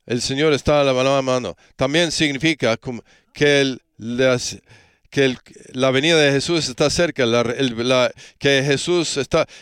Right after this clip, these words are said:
y tiene toda la historia en sus manos, así que de principio a, eh, a fin podemos descansar en Él.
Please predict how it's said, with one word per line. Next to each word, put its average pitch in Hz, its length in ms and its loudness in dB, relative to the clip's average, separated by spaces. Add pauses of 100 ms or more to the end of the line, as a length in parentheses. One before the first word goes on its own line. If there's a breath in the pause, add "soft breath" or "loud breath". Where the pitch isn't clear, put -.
y 143 200 0
tiene 160 340 2
toda 190 260 0
la 165 120 4
historia 180 380 2
en 143 60 0
sus 170 160 -4
manos, 165 360 0 (160 loud breath)
así 147 280 0
que 151 100 2
de 143 120 2
principio 151 520 -2
a, 120 60 -2 (180)
eh, 139 260 0
a 131 80 -2
fin 175 220 -4
podemos 147 320 0
descansar 139 540 -2
en 139 120 0
Él. 156 240 -4